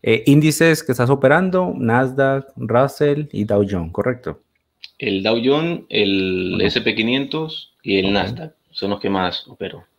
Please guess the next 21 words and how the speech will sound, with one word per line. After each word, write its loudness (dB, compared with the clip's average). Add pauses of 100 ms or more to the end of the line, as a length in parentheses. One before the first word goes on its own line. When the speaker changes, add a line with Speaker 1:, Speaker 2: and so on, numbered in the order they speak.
(500)
Speaker 1:
Hay 6
alguien 2
aquí 0
en 0
la -2
transmisión 0
del -2
día 2
de 0
hoy 2
nos -4
preguntó 2
acerca 0
del 0
dax. -2
Allá -4
por -2
tú -2
estar -2
en -2
España, -2